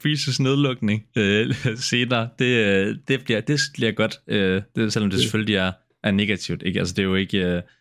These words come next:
Speaker 1: sidder vi og griner, men det er jo ikke, øh, altså, det er jo bare pisse træls for den danske scene, for at sige, for at bruge det, det udtryk. Altså, at, at
Speaker 2: Ja.
Speaker 1: Preezy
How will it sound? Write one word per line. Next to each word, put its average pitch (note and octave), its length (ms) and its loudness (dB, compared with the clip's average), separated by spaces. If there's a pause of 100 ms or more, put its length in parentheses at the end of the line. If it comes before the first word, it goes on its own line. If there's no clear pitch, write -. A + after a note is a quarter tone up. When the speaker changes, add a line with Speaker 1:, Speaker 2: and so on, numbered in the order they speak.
(180)
Speaker 1:
sidder G2+ 100 2
vi F2 60 0
og E2+ 60 -4
griner, F#2 260 0
men F#2+ 160 -2
det D2+ 80 -4
er G2 40 2
jo F#2+ 60 2
ikke, F#2 220 -2
øh, F2+ 240 0
altså, F#2+ 140 -2
det - 60 -6
er G2 80 2
jo F#2 60 -2
bare G2+ 260 -2
pisse A#2+ 280 -2
træls - 500 -4
for A2 120 -2
den F#2 100 -2
danske F#2 300 -2
scene, F2 280 0 (480)
for F2+ 60 -2
at E2 60 -2
sige, G2 300 -2
for G#2 120 -4
at F2+ 80 -2
bruge F#2+ 220 0
det, F2+ 340 -2 (840)
det G2+ 80 2
udtryk. F#2 360 -2 (200)
Altså, E2+ 220 -2 (140)
at, - 300 -6 (120)
at G2+ 100 -4
Speaker 2:
Ja. F#2 140 -2 (360)
Speaker 1:
Preezy G#2 380 0